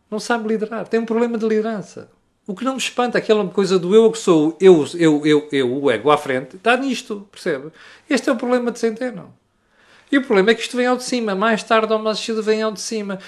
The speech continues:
Ouvir dizer que o tipo das gajas e o dos copos tinha mais condições de liderança do que Mário Centeno é confrangedor, percebe? Ouviu a palavra?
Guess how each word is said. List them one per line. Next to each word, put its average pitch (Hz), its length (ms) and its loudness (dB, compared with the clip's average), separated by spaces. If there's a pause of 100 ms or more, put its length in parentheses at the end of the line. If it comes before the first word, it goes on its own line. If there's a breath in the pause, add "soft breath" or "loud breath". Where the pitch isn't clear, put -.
(160 loud breath)
Ouvir 233 360 4
dizer 160 300 2
que 185 120 -6
o 180 40 -2
tipo 202 280 -4
das 170 180 4
gajas 135 380 2
e 165 40 -2
o 185 60 -2
dos - 140 -12
copos - 380 -2 (280 soft breath)
tinha 220 220 2
mais 214 240 2
condições 185 580 -2
de 202 100 -6
liderança 156 520 -2
do 143 120 -6
que 180 100 -18
Mário 185 260 -2
Centeno 170 520 -2 (360 loud breath)
é 208 240 4 (240)
confrangedor, 202 1500 2
percebe? - 420 -8 (220)
Ouviu 180 260 -2
a 233 40 -2
palavra? 202 500 2